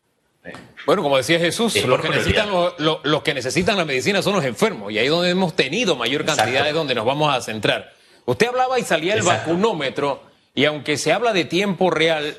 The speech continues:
Speaker 1: ya lo que nos dicen quienes están administrando las vacunas no coincide con el vacunómetro, es decir, el vacunómetro va, va detrás.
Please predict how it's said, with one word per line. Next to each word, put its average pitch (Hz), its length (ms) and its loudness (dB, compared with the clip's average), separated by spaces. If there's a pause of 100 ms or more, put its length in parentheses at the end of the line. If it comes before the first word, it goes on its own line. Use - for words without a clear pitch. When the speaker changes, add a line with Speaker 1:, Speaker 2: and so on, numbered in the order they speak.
Speaker 1:
ya 123 280 0
lo 214 180 -6
que 151 160 0
nos 123 480 -2
dicen 175 580 0
quienes 127 300 -2
están 156 320 -2
administrando 139 920 -2 (300)
las 165 260 2
vacunas 156 680 0 (320)
no 233 260 2
coincide 233 680 2
con 139 180 -4
el 123 100 2
vacunómetro, 120 600 0
es 127 80 0
decir, 143 100 2
el 131 60 2
vacunómetro 131 560 0
va, 131 180 2
va 127 200 0
detrás. 143 720 -4